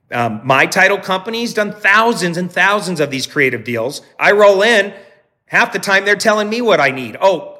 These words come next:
go back to the seller and get him to fill out this disclosure form." "Aye, aye, Captain. I'll be right back." I go get 'em to sign stuff.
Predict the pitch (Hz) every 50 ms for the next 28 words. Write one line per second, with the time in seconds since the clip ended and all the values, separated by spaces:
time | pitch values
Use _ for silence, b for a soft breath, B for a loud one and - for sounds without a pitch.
0 | - 139 185 196 190 220 208 - - 202 175 - - 202 180 170 156 156 175 175
1 | 160 143 135 - 170 170 160 165 165 139 143 139 - 139 - - 156 151 143 120
2 | 127 120 - 120 104 92 85 - _ _ _ _ _ _ _ _ 101 113 139 175
3 | 196 180 156 - 185 165 165 165 185 180 165 156 117 120 156 160 175 170 156 170
4 | 170 135 113 - - 117 120 131 135 131 139 139 143 135 127 117 117 - - -
5 | - 135 131 127 123 - - 101 90 -